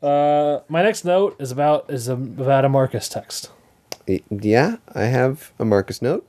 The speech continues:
Speaker 1: Okay, so the play is about
Speaker 2: The
Speaker 1: to
Speaker 2: play
Speaker 1: start.
Speaker 2: is the thing wherein they capture the conscience of Jeff.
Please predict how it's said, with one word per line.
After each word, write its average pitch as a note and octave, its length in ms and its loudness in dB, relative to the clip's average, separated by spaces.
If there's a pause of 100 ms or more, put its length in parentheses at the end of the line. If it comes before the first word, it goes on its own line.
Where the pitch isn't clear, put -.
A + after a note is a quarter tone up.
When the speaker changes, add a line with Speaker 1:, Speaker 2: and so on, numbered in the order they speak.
Speaker 1:
Okay, C#3+ 220 -2
so D3+ 400 4
the C#3+ 120 -4
play F#3 520 2
is C#3 420 -4
about D3+ 160 0
Speaker 2:
The C#3 60 2
Speaker 1:
to A#2 60 -10
Speaker 2:
play F3 160 0
Speaker 1:
start. A3 80 2
Speaker 2:
is G#3+ 100 -8
the F#3 80 -2
thing E3+ 340 0
wherein D3+ 280 2
they D3 120 2
capture D3 460 -2
the A#2+ 100 2
conscience C#3 480 -2
of C3+ 140 -2
Jeff. - 420 -8